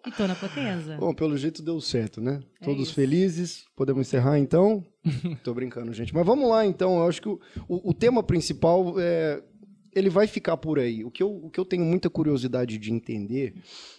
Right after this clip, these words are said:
Speaker 2: é, sendo uma pessoa que não é do mercado financeiro, nunca fui, eu acho que... o, o mais próximo que eu cheguei de, é, de ser do mercado financeiro foi assistir alguns vídeos no YouTube e comprar ações do Itaú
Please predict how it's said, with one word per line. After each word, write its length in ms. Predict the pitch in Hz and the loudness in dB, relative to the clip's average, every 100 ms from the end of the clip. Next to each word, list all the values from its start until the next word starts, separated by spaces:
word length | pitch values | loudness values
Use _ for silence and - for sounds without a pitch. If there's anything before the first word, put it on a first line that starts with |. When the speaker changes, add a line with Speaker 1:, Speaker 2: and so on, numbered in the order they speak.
| - | -14
Speaker 2:
é, 220 | 117 113 | -10 -10
sendo 200 | - 147 | -4 -2
uma 140 | 151 | 0
pessoa 380 | 139 135 - 151 | -2 -6 -6 -8
que 100 | 139 | -8
não 180 | 156 165 | -8 -6
é 80 | 151 | -4
do 80 | 135 | -2
mercado 280 | 123 123 | -2 -4
financeiro, 560 | 110 120 110 - 131 143 _ - | -10 -10 -10 -10 -10 -12 _ -6
nunca 240 | 139 151 | -6 -4
fui, 260 | 120 123 135 | -6 -4 -2
eu 80 | 123 | -2
acho 140 | 123 | -2
que... 80 | 151 | -4
o, 160 | 131 - - - - - | -4 -6 -16 -20 -20 -8
o 100 | 135 | -2
mais 360 | 139 170 165 | 0 0 -2
próximo 680 | - 160 165 170 156 - 147 | -4 0 4 4 2 -2 -2
que 100 | 135 | 0
eu 80 | 143 | -2
cheguei 680 | 131 - 143 123 147 170 151 | 0 0 0 0 2 2 0
de, 500 | 113 117 127 117 104 _ _ _ _ _ - | -4 0 2 2 0 _ _ _ _ _ -6
é, 260 | 113 117 110 | 0 0 0
de 220 | 120 120 | -2 -4
ser 320 | 117 - 165 | -2 2 4
do 100 | 170 | 4
mercado 420 | 151 139 - 131 123 | 2 0 4 4 4
financeiro 760 | 127 127 139 - 151 175 240 - - - - | 4 2 2 2 4 4 0 -8 -18 -20 -8
foi 280 | - 190 185 | 2 4 4
assistir 440 | - 165 - 185 | 2 -2 2 6
alguns 300 | 165 139 139 | 6 6 4
vídeos 300 | 123 139 131 | 4 -2 0
no 120 | 139 | 0
YouTube 380 | 160 170 175 180 | 0 -2 -4 -2
e 40 | |
comprar 460 | 196 190 180 170 170 | 0 0 0 2 2
ações 360 | 180 139 175 185 | 2 -2 -4 -4
do 80 | 196 | -4
Itaú 560 | - 262 233 190 185 | -6 0 4 4 4